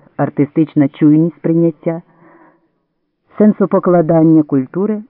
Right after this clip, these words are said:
дозволяє з досягненого єдиного профеномена культури вивести все феноменологічне багатство відповідного історичного утворення.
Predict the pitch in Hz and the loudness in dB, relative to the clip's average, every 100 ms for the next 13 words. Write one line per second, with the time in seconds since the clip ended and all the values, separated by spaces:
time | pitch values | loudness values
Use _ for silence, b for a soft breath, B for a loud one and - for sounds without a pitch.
0 | _ - 131 180 175 190 214 226 214 170 | _ -4 -2 0 0 -2 -2 0 0 -2
1 | 151 185 - 202 196 196 190 190 190 - | -2 -4 -2 -2 0 0 0 -2 -4 -6
2 | 151 175 175 185 185 180 180 185 175 185 | -4 -2 0 0 0 -2 -2 -4 -4 -2
3 | 180 180 175 175 165 180 160 180 180 175 | 0 0 0 -2 -2 -4 -4 -4 -4 -8
4 | b b b _ _ - 123 165 214 185 | b b b _ _ -6 -2 2 2 0
5 | - - 160 - - 202 165 - 160 156 | -4 -4 -6 -6 -4 -2 -2 0 0 2
6 | 143 139 131 123 143 143 135 123 120 123 | 2 0 -2 -2 -6 -4 -6 -6 -6 -6
7 | 170 - - 202 185 b b _ 120 147 | -6 -8 -10 -10 -10 b b _ -2 -2
8 | - 127 113 135 190 190 190 147 - 113 | -2 -6 -4 -2 -2 -2 -4 -10 -8 -6
9 | 117 - - 139 135 131 120 117 113 110 | -6 -8 -10 -8 -8 -10 -8 -4 -4 -4
10 | 117 123 | -6 -10